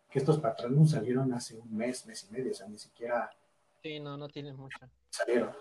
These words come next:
Speaker 1: Ajá, entonces, sí, depende el fandom y depende de cosas. También por eso creo que la del Avatar en su momento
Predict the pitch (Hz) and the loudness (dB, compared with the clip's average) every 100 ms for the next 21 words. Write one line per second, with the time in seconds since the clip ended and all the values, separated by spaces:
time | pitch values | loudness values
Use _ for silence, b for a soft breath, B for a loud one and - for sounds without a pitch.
0 | - - 127 123 135 131 135 - - - | -10 -6 -6 -2 -2 2 0 -2 -10 -20
1 | - - - 131 131 131 131 131 151 147 | -20 -18 0 8 12 12 12 12 12 12
2 | 143 151 147 151 165 147 120 - 127 127 | 10 10 8 10 10 10 6 2 0 2
3 | 202 208 185 190 196 220 226 208 220 196 | 6 10 10 12 12 12 12 12 12 10
4 | 196 196 143 123 135 156 156 180 156 131 | 12 12 12 8 6 6 6 4 2 -2
5 | 123 120 151 170 202 254 | -2 4 4 10 10 8